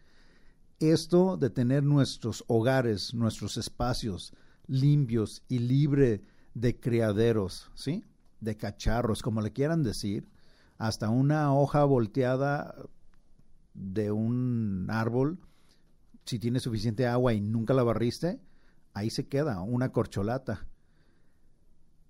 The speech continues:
más un tinaco que nunca limpian y que no está tapado, o unas cubetas. Por lo tanto, las acciones se tienen que implementar y le corresponde a todos, le corresponde a las instituciones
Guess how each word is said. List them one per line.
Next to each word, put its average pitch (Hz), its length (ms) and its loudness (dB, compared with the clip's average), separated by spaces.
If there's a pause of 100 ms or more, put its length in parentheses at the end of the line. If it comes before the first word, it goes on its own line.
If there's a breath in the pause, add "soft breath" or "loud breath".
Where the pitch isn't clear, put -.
más 123 540 -2
un 143 240 0
tinaco 127 580 0
que 120 100 -2
nunca 117 300 0
limpian 139 800 4
y 120 80 -6
que 110 140 -2
no 107 100 0
está - 180 -6
tapado, - 540 -6 (240)
o 117 100 -2
unas 113 320 0
cubetas. 127 760 2 (340 soft breath)
Por 123 120 0
lo 117 80 2
tanto, 127 300 2
las 123 240 0
acciones 156 460 0
se 147 120 0
tienen 143 440 4
que 151 760 2 (120)
implementar 110 760 0 (540 soft breath)
y 165 120 6
le 143 140 8
corresponde 127 560 4
a 123 120 -2
todos, 131 480 -4
le 117 140 -2
corresponde 123 540 -2
a 135 40 2
las 139 220 2
instituciones 139 1000 0